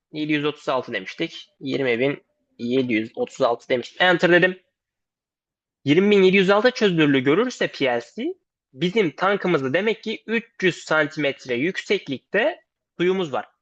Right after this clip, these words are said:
Ve bu üç yüz santimetre yükseklikteki su dört bin yüz, dört bin yüz yirmi dokuz litre, e, değerinde olduğunu anlayabiliyoruz. H M I ekstra olarak kullanıyorum şu an ve gözümüze daha iyi hitap etsin diye.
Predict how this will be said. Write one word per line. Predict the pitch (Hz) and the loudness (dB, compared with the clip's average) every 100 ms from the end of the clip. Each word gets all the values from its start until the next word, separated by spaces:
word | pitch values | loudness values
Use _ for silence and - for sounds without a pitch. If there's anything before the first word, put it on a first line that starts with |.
| - | -6
Ve | 143 113 143 | -4 -2 -6
bu | 180 | -8
üç | - | -6
yüz | 214 | -8
santimetre | - 214 214 214 202 | -2 -2 0 0 0
yükseklikteki | 202 - 196 - 180 | -2 -2 -2 -4 -10
su | 156 - 262 302 _ _ _ - | -10 -4 -2 -4 _ _ _ 2
dört | 190 196 - | 2 2 -2
bin | 165 147 | 0 2
yüz, | 170 165 147 - 139 | 2 2 -2 -4 0
dört | 190 190 | 0 -2
bin | 220 214 | -4 -2
yüz | 202 180 156 | 0 -2 -6
yirmi | 135 151 165 | -4 -2 0
dokuz | 160 156 185 - _ _ _ 143 | 0 -2 -6 -6 _ _ _ -6
litre, | 175 - 143 190 285 _ _ _ - | -6 -2 0 0 -2 _ _ _ -8
e, | 120 120 | -4 -2
değerinde | 143 175 147 131 127 | 2 4 4 2 0
olduğunu | 165 139 170 | 0 0 0
anlayabiliyoruz. | 175 151 147 135 127 110 | -2 -2 -2 -2 -4 -2
H | 156 151 170 | -6 -4 -4
M | 180 | -4
I | 170 - | -4 -6
ekstra | 160 - 160 | -10 -8 -4
olarak | 139 123 117 | -2 -2 -4
kullanıyorum | - 127 120 120 117 | -4 -2 0 -2 -4
şu | - | -4
an | 196 196 | -4 -4
ve | 180 | -2
gözümüze | 156 156 151 151 | -2 -2 -2 -2
daha | 151 147 | -2 -4
iyi | |
hitap | 131 131 120 | -6 -8 -8
etsin | 113 - 127 | -10 -14 -6
diye. | 160 262 | -4 -4